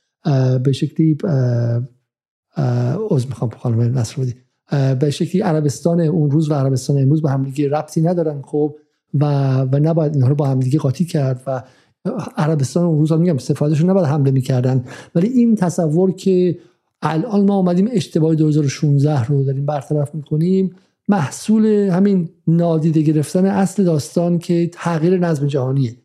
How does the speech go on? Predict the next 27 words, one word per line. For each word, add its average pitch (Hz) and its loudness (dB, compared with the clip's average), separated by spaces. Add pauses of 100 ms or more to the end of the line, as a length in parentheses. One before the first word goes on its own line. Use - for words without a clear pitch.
(320)
عربستان 165 2
دو 170 2
سال 165 0
پیش 208 0
هم 196 0
عربستان 160 0
امروز 156 2
نیستش. 147 -2
توی 226 2
این 214 4
نظمه 180 2
که 123 0 (340)
الان 151 2
رابطه 147 0
با 143 0
عربستان 135 0
معنا 151 2
داره، 131 0
توی 185 0
این 196 4
نظمه 185 0
که 139 0 (240)
بن 151 2
سلمان 156 0
از 143 -2
موضع 151 2
ضعیف 165 2